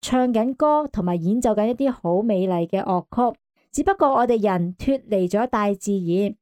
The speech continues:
失去咗以前有嘅古老特異嘅功能，而聽唔到佢哋大自然嘅樂曲，亦都唔可以同佢哋溝通啦。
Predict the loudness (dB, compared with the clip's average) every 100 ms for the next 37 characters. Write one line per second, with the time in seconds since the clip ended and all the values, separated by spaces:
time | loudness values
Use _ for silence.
0 | _ -2 0 2 2 2 0 0 -2 0
1 | 0 0 0 0 0 0 -2 _ _ 0
2 | 2 2 2 0 -2 0 0 2 2 2
3 | 2 2 0 -2 -2 0 0 0 2 2
4 | 2 2 2 2 2 0 -2 -2 -2 -2
5 | -2 0 0 0 0 0 0 0 0 0
6 | 2 0 0 0 0 0 0 0 -2 -2
7 | 0 0 0 0